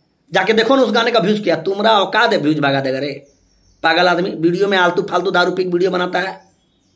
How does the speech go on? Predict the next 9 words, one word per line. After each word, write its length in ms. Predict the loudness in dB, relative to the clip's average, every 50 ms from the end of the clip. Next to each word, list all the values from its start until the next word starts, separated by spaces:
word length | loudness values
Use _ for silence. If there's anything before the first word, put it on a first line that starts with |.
| _ _ _ _ _ _ _ _ _ _ _ _ _ _ _ _ _ _ _ _ _ _ _ _ _ _
एगो 160 | -2 2 4 4
ये 80 | 2 2
वीडियो 280 | 0 2 4 4 4
डालेगा, 320 | 4 4 4 4 4 2 0
अब 260 | -2 -6 -6 2 4
एगो 140 | 6 6 6
गौतमा 360 | 4 -2 -2 0 0 0 2
वीडियो 220 | 2 2 0 0
डालेगा, 360 | -2 -2 -4 -8 -12 -14 -18